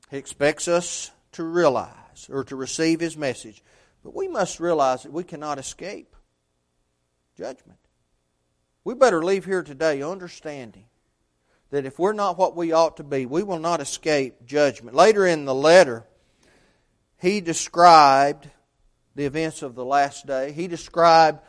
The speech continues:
the things surrounding that, and he said, "It is a fearful thing to fall into the hands of the living God," Hebrews ten thirty-one. The whole point is, Christ sacrificed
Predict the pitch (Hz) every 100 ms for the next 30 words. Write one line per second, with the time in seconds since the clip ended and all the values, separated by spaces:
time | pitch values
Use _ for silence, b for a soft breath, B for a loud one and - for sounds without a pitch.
0 | b b 131 - 170 156 156 151 165 156
1 | 147 151 156 147 139 156 175 175 - 180
2 | 165 139 139 135 135 123 123 123 - 202
3 | 214 208 190 170 123 95 95 - - _
4 | _ _ _ _ 127 _ 156 147 127 123
5 | 123 113 113 127 127 110 107 110 113 113
6 | 117 117 113 110 98 120 113 113 - 120
7 | 107 117 107 110 104 104 _ - _ _
8 | _ _ _ _ _ _ _ _ _ _
9 | - 180 180 185 185 165 139 131 - -
10 | _ _ _ _ _ - 202 175 - 165
11 | 151 131 - 143 139 131 127 - _